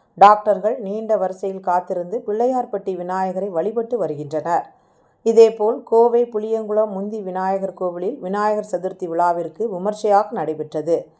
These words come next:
இது ஆசியாவிலேயே ஒரே கல்லில் செய்யப்பட்ட நூற்றி தொண்ணூறு டன் எடை கொண்ட மிகப்பெரிய விநாயகர் சிலை ஆகும்.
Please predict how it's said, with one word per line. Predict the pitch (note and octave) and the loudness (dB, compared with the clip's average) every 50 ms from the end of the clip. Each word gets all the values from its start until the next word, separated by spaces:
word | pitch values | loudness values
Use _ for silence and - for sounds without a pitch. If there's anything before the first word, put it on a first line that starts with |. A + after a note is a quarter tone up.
| _ _ _ _ _ _ _ _ _ - | _ _ _ _ _ _ _ _ _ -2
இது | C4 C4+ B3+ C#4 B3+ | 0 6 8 10 10
ஆசியாவிலேயே | A#3+ A#3 C4 C4 - C#4+ C#4 C4+ C4 A#3+ A#3+ A#3 A3+ A3+ A3 A3 B3 C#4+ C4+ | 10 8 6 4 0 -2 2 2 2 2 0 -2 -2 -4 -4 -4 -4 -4 -4
ஒரே | G#3+ G3+ G#3 A3 A3+ A#3+ C4+ | -4 -4 -2 -2 -2 -4 -4
கல்லில் | C4 - G#3+ G#3 G3+ G3+ G3 - | -2 -2 -2 -2 -2 -6 -6 -8
செய்யப்பட்ட | G3 F#3 F#3+ G3 F#3+ G3 F#3 F3+ - A3 B3 | -6 -4 -4 -4 -2 -4 -6 -4 -2 -4 -4
நூற்றி | G#3+ F#3+ G#3 A#3 A3+ - A#3+ A3 - | -4 -6 -8 -8 -8 -10 -12 -10 -6
தொண்ணூறு | - F#3 F3 F#3 G3+ A3 A#3 A3+ G#3 F3+ | -4 -4 -4 -4 -4 -4 -4 -4 -4 -4
டன் | D#3 F3+ F3+ F#3 F3 D#3+ | -2 -2 -4 -4 -2 -4
எடை | E3 D#3+ F3+ G3 F#3+ | -2 0 -2 -2 -2
கொண்ட | F#3+ E3+ E3 D#3+ E3 F#3 C4+ D4 _ _ _ _ _ _ _ _ _ _ - | -6 -8 -6 -4 -4 -4 -4 -6 _ _ _ _ _ _ _ _ _ _ -4
மிகப்பெரிய | A3 G#3+ C4 C4 C4 C4 B3 A#3+ A#3+ C4 C#4+ C#4+ | 2 4 4 4 6 6 4 4 6 4 2 2
விநாயகர் | G#3+ F#3 F#3 G3 G3+ G3+ G3+ G3+ G#3 F#3+ - - | 2 -2 -2 0 2 2 2 0 -4 -8 -8 -8
சிலை | F3 F#3 A3+ C#4+ | -4 -4 -2 -2
ஆகும். | - E3 D#3+ D#3 - F3+ E3+ D#3 | 0 0 0 0 0 -4 -6 -6